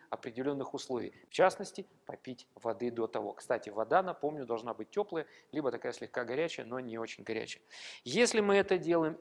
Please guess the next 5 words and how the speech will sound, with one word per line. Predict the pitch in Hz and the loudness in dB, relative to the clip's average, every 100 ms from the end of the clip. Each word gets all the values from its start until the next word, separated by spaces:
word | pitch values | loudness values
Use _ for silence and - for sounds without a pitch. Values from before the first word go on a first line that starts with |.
| - | -2
и | 226 220 | 2 4
не | 190 190 | 6 6
пользуемся | 185 - 190 180 143 139 127 143 - | 6 8 12 12 10 2 0 -2 8
антиперспирантами, | 170 170 - 151 151 139 - 151 160 139 123 117 | 8 8 4 -4 -4 -6 0 6 6 6 0 -6
сосудосуживающими, | 117 139 - 170 139 131 170 147 120 110 107 - 113 | -6 -6 -4 -2 -2 -2 -2 -4 -4 -6 -6 -10 -12